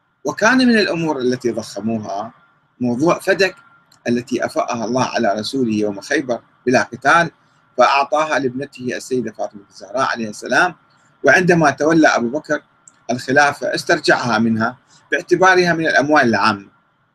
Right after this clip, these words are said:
ولكن الزهراء قالت أن النبي أعطاها لها منحة فطالبها بالشهود، فجاءت بزوجها الإمام علي وأم أيمن فشهدا لها، ولكن أبا بكر رفض الحكم لها برجل وامرأة وطالبها بمزيد من الشهود،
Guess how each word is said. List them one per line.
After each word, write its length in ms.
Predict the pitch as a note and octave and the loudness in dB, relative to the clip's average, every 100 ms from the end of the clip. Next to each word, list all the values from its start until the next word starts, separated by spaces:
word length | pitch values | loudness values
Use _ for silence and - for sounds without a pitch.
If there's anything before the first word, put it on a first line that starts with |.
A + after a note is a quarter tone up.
| _ - | _ 0
ولكن 320 | G3 G3 A3 | 0 2 0
الزهراء 400 | G#3+ G3 F#3+ G#3+ | 2 2 2 2
قالت 400 | - F3 F3+ F3 | 2 2 2 -2
أن 100 | E3 | -8
النبي 340 | D#3+ E3 F#3+ F#3+ | -6 -6 0 0
أعطاها 440 | - F3+ F3+ D#3+ | 0 -2 0 0
لها 240 | F#3 F#3+ | 0 2
منحة 380 | F#3 E3+ - G#2+ _ _ _ _ _ | 2 0 -4 -16 _ _ _ _ _
فطالبها 640 | - F3+ F3 E3+ F3 F#3 E3 | -4 2 4 4 2 2 0
بالشهود، 480 | D#3+ D#3+ D3 D3+ D3 B2+ | 0 -6 -4 -6 -6 -8
فجاءت 400 | B2 - D3+ C#3 | -2 0 0 -6
بزوجها 500 | C3+ D#3+ C#3 C#3+ A#2 | -8 -8 -8 -8 -6
الإمام 260 | A#2 A#2 | -6 -6
علي 240 | B2 B2 B2+ | -6 -6 -4
وأم 260 | B2 D#3+ - | -6 -6 -2
أيمن 360 | E3 A#2 G2 _ _ _ _ C3 | 0 0 -2 _ _ _ _ -8
فشهدا 460 | B2+ C3+ A2+ G2+ | -4 -2 0 0
لها، 320 | G2 - - _ _ _ - | -2 -8 -18 _ _ _ 2
ولكن 380 | F3 F3+ F#3+ F#3+ | 4 4 2 2
أبا 220 | D3 D3 | 0 -2
بكر 280 | F#3+ A3+ A#3 | -4 -4 -4
رفض 220 | - C#3+ | -4 -6
الحكم 420 | C3 D#3+ D#3+ C#3+ | -4 -6 -8 -4
لها 360 | D#3+ F3 E3+ - _ _ _ | -2 0 -2 -4 _ _ _
برجل 480 | D#3 F3+ F3+ F#3 E3 | 2 2 4 2 2
وامرأة 520 | C#3+ F3 D#3+ A#2+ A2+ | 0 0 0 0 -2
وطالبها 600 | C3 D3+ D3+ E3+ F3 F3 | -2 0 0 0 0 -2
بمزيد 460 | E3 D#3 C#3 E3+ C3+ | -2 -6 -4 -2 -2
من 120 | G#2+ | -4
الشهود، 440 | G2 - F#2+ G2 | -6 -12 -12 -14